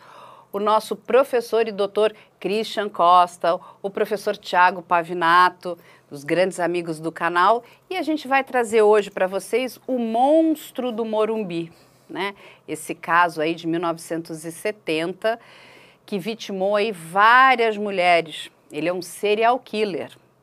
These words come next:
e ele é conhecido como José Paz Bezerra, que é o nome de nascimento dele, que de paz não tem nada. Mas eu vou passar aqui,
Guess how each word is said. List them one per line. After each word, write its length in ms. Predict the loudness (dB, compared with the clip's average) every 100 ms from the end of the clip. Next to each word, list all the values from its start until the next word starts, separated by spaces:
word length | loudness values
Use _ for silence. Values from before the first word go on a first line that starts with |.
| _
e 80 | -14
ele 540 | -6 -4 -4 -6 -4 2
é 260 | 2 2 -4 _ _
conhecido 720 | -8 -6 -6 -6 -6 -4 -6 -8
como 260 | -4 -4 -4
José 400 | -8 -6 -2 -2
Paz 400 | -2 -2 -2 -4
Bezerra, 800 | -10 -10 -8 -6 -6 -8 -18 -20 _ _ _ _
que 80 | -8
é 40 |
o 40 |
nome 480 | -6 -4 -4 -4 -6
de 160 | -12 -10
nascimento 800 | -8 -10 -12 -10 -8 -8 -10 -12
dele, 360 | -8 -8 -10 -14 _ _ _
que 140 | -12
de 100 | -12
paz 360 | 0 2 2 0
não 180 | -6 -6
tem 280 | -8 -8
nada. 520 | -4 -4 -4 -6 -12 -12 _ _ _ _ _
Mas 200 | -14 -4
eu 100 | -4
vou 160 | -4 -6
passar 560 | -4 -6 -6 -6 -4
aqui, 420 | -6 -8 -16 -16